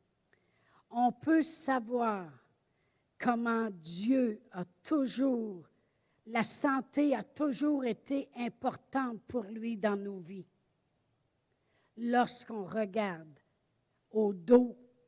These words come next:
de notre Seigneur Jésus-Christ, lorsqu'on regarde à la couronne d'épines, lorsqu'on regarde au clou dans ses mains, lorsqu'on regarde à qu'est-ce qu'il a souffert, on peut voir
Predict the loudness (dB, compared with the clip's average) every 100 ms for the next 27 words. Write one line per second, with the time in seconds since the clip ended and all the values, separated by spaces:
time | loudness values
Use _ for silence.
0 | _ _ _ _ _ _ _ -4 -2 -2
1 | -6 -10 -6 -4 -2 -4 -6 -8 -10 -12
2 | -18 -16 -20 -20 _ _ _ _ _ _
3 | _ _ _ -4 2 2 2 -4 -6 -4
4 | -2 -2 0 -2 -2 -6 -8 -6 -2 -2
5 | -2 -6 -8 -4 -4 -2 -2 -4 -8 -10
6 | -4 -4 -2 -6 -6 -14 -10 -8 -6 -6
7 | -8 -6 -8 -8 -12 _ _ _ _ _
8 | _ 4 6 6 2 2 2 2 2 4
9 | 4 6 6 6 -2 -14 _ _ _ _
10 | -10 -6 0 0 0 -4 -2 -4 -4 -6
11 | -4 -4 -4 -8 _ _ 6 8 8 8
12 | 6 6 2 2 2